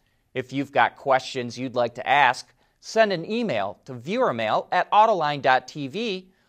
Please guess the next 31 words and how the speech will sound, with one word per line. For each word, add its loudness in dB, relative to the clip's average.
or 0
tweet -8
it -4
to -8
us -2
at 2
Autoline. 0
Chris -4
Pockert -2
from -10
Roadshow 0
by -2
C -12
net -6
will -6
also 2
stop 0
by, 4
so -4
join -2
John 0
and -10
Gary -2
as -2
we -6
learn -4
how -4
Cadillac -2
kicked -8
the -4
V-Series -10